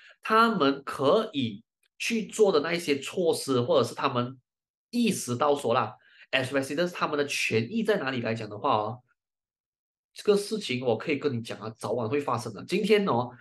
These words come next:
槟城州属啦，我觉得他只是打一个 example，他只是做一个领头羊而已，OK？这样，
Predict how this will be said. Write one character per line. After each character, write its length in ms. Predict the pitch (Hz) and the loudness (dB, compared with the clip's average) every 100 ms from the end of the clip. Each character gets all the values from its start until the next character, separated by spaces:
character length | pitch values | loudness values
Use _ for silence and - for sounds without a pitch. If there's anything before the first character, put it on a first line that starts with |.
| _ _ | _ _
槟 240 | - 254 277 | -4 -2 -2
城 320 | - 123 139 | -2 -2 -4
州 480 | - 170 156 156 160 | 2 4 4 4 -4
属 320 | - - 101 | -8 -6 0
啦， 180 | 135 117 | 2 4
我 160 | 113 127 | 4 4
觉 200 | 123 160 | 4 2
得 100 | 180 | 2
他 160 | 156 160 | 2 0
只 220 | - 107 | -2 -8
是 200 | - 180 | -8 -4
打 260 | - 110 95 | 0 0 0
一 40 | 156 | -4
个 160 | 165 - | -4 0
example， 640 | 110 107 107 131 117 120 _ - - | -2 -2 0 2 0 0 _ -20 -2
他 100 | - | 0
只 100 | 240 143 | 2 0
是 80 | 180 | 0
做 160 | 190 | 2
一 20 | |
个 80 | 180 | 2
领 260 | 180 127 110 | 0 -2 -4
头 240 | - 107 | 0 0
羊 160 | 113 107 | 0 -4
而 100 | 110 | -6
已， 80 | 104 | -6
OK？ 420 | 110 110 139 151 - _ _ _ - | -8 0 2 2 -4 _ _ _ 2
这 100 | 294 | 2
样， 300 | 277 208 | 2 -4